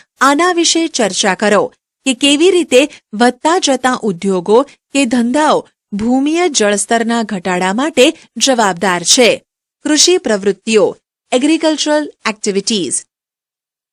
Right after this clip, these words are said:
ભારતમાં મોટાભાગના ખેડૂતો પોતાના પાકમાં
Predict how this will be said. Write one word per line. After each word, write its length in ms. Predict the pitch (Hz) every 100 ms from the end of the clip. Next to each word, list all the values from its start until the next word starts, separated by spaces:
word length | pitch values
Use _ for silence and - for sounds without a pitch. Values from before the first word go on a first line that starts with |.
| -
ભારતમાં 640 | 226 240 285 349 370 370 320
મોટાભાગના 800 | 220 220 226 220 240 247 277
ખેડૂતો 640 | 277 - 196 180 175 226 277 - _
પોતાના 480 | 285 302 330 330 370
પાકમાં 600 | 381 262 226 226 233 254